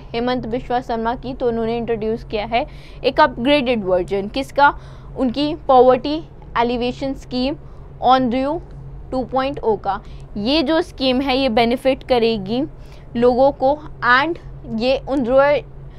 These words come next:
उन्द्रोई कार्ड्स जो हैं वो अब एक ऐड ऑन फीचर है टू पॉइंट ओ में। ये एडिशनल, अ, बेनिफ-, अ, बेनिफिट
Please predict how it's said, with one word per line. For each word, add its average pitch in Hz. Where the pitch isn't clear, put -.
उन्द्रोई 277
कार्ड्स 262
जो 262
हैं 220
वो 254
अब 294
एक -
ऐड 247
ऑन 262
फीचर 220
है 220
टू 262
पॉइंट 220
ओ 202
में। 202
ये 269
एडिशनल, 285
अ, 247
बेनिफ-, 240
अ, 220
बेनिफिट 240